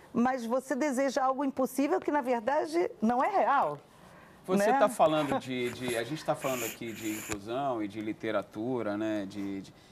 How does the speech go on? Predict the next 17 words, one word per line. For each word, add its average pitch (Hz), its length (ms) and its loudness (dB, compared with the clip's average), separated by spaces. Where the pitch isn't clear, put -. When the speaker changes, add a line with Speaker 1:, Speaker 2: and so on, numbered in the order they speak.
Speaker 2:
vocês 220 280 -8
acham 208 280 -2
que 147 120 -6
as 127 140 -8
escolas, 113 760 0
elas 123 280 -6
estão 175 340 -8
preparadas 123 1080 0
pra 123 120 2
receber 123 680 -4
as 113 180 -8
escolas? 156 680 0
Porque - 220 -6
existem 147 420 -4
escolas 147 680 0
exclusivamente 131 960 -6
inclusivas, 113 1300 -6